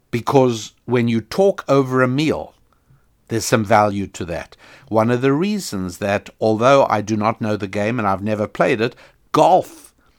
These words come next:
remains an important business activity. I, I don't know for sure, but I can't imagine that the I R S does not allow membership in a golf club to be deducted as a business expense. If they don't, they should. Because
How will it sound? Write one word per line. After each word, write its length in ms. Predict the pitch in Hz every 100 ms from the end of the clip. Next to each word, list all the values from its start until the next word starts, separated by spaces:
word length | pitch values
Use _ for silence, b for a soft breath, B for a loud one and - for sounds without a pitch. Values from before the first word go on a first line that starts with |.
| _
remains 600 | 120 123 120 123 120 110
an 80 | 113
important 840 | 107 - 131 123 120 113 - 101
business 560 | 135 127 107 120 113 -
activity. 720 | - 98 - 123 104 - - b b b b
I, 280 | 107 139 123 131
I 100 | 135
don't 220 | 190 180
know 160 | 156
for 180 | 139 113
sure, 320 | - - 156
but 200 | 98 107 B B B B
I 140 | 117
can't 380 | 120 - - 277
imagine 640 | 151 123 131 117 95 87 -
that 240 | 110 101
the 140 | 117 -
I 240 | 110 117
R 160 | 120 113
S 180 | 113 -
does 300 | 113 95 101
not 260 | 107 117
allow 400 | 113 107 110 92
membership 600 | 92 107 117 110 - 104
in 100 | 104
a 80 | 104
golf 340 | 110 127 131
club 280 | - 107 95
to 80 | 113
be 120 | 110
deducted 560 | 92 85 113 - - 104
as 140 | 95
a 60 | 95
business 440 | 107 98 110 90
expense. 480 | 92 - 101 92 -
If 120 | 113
they 160 | 110 107
don't, 260 | 131 104
they 140 | 117 101
should. 400 | - 214 - - b b b b b b b b b
Because 920 | 117 - - 135 135 135 123 - -